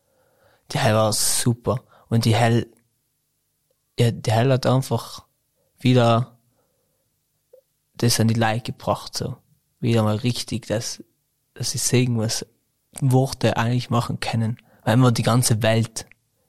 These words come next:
in sie verliebt, circa. So, in ihre,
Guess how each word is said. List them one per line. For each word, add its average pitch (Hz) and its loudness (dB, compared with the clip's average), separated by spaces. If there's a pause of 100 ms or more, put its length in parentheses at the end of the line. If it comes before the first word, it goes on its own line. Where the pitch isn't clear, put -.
(200)
in 139 -4
sie - -2
verliebt, - -2
circa. - -8 (340)
So, - -6
in 127 -2
ihre, 104 0